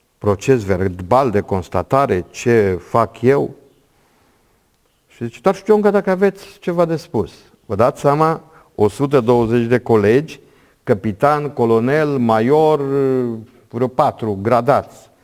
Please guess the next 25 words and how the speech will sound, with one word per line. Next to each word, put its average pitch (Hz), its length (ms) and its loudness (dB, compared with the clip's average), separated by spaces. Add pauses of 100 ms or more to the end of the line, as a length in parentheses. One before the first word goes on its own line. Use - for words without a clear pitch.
(600)
în 104 180 -2
față, 143 840 -4 (380)
zici 123 320 -14
că - 60 -4
eram 135 680 0 (760)
la 117 180 0
marea 135 300 2
judecată. 110 840 -2 (520)
M-am 123 260 -2
ridicat 107 520 -2
în 127 120 0
picioare 117 520 -4
senin 98 720 -6 (800)
și - 160 -6
am 117 120 2
avut 123 440 -2 (100)
curajul 110 680 -2
să 123 200 -4
zic: 113 380 -4 (440)
"Tot 175 220 0
ce 147 120 -2
s-a 110 240 0
spus 113 380 -4
despre 95 460 -6
mine 107 720 -4